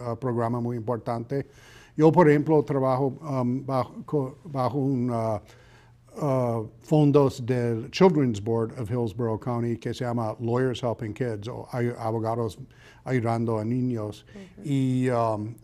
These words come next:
Speaker 1: rep-, yo representamos casos de custodia, de vivienda, ah, landlord tenant, public housing, pu-, vivienda pública, ah, se-,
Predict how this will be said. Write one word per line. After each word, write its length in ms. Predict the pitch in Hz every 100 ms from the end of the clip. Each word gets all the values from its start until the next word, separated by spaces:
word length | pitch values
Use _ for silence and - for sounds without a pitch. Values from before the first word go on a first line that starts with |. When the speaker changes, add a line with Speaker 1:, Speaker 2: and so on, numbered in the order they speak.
| 165
Speaker 1:
rep-, 320 | 135 135 - 170 170 175 165 190 175 170 - 214
yo 140 | 143
representamos 800 | 127 123 131 113 120 113 113 110
casos 440 | 120 104 - 107
de 280 | - 110 101 - - -
custodia, 840 | 131 117 131 117 113 110 110 110
de 360 | 113 113 110 104
vivienda, 800 | 110 120 127 107 107 107 107 104 - - - -
ah, 160 | 127 113
landlord 380 | 113 110 113 101
tenant, 320 | 117 113 113
public 380 | - 117 117 -
housing, 480 | 107 107 104 107 107
pu-, 200 | - 127 120
vivienda 400 | 113 120 117 110
pública, 680 | 107 127 113 110 - 110 107 - - - - -
ah, 340 | 160 120 113 110 135 - -
se-, 180 | -